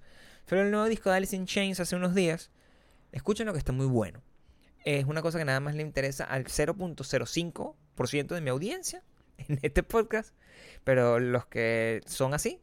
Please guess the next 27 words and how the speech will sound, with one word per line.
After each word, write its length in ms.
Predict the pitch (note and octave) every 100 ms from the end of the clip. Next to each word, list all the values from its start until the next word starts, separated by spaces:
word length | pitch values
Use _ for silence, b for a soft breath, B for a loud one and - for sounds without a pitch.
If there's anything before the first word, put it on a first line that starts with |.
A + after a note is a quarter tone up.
| _ -
lo 200 | C3 B2
van 140 | A#2+
a 20 |
disfrutar. 380 | B2+ B2 G#2+ - b b -
Los 160 | C#3 A3+
otros, 320 | B3 B3+ B3 - _ _ -
bueno, 200 | F#2+ - _ _ _
pa' 100 | -
que 100 | A2+
goces 220 | A2+ A2 B2+
con 100 | B2
Sandy 200 | A2 -
Papo, 260 | G2+ - -
está 160 | - G#2+
bien, 140 | - - _ -
o 20 | -
sea, 120 | D2
no 60 |
importa, 360 | F2+ A2+ - -
pero 460 | A#2+ A2 A2+ A#2 A#2
mi 140 | A#2+ A#2+
recomendación 540 | A#2+ A#2+ A#2+ F#3 G3+
es 80 | C3
el 60 | C#3+
nuevo 120 | C#3+
disco 340 | C#3+ - D3+
de 300 | B2+ C#3 C3